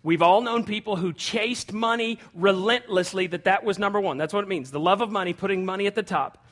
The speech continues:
"For the love of money is the root of all kinds of evil."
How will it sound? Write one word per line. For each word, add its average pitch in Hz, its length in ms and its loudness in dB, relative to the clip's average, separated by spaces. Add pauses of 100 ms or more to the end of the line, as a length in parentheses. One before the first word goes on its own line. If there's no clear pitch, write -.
(380)
"For 190 100 -2
the 180 120 4
love 220 240 6
of 254 120 0
money 202 380 -2
is 190 280 2
the 160 180 -4
root 226 360 -2
of 175 180 0
all 233 360 6
kinds 214 460 -4
of 196 120 0
evil." 147 400 -6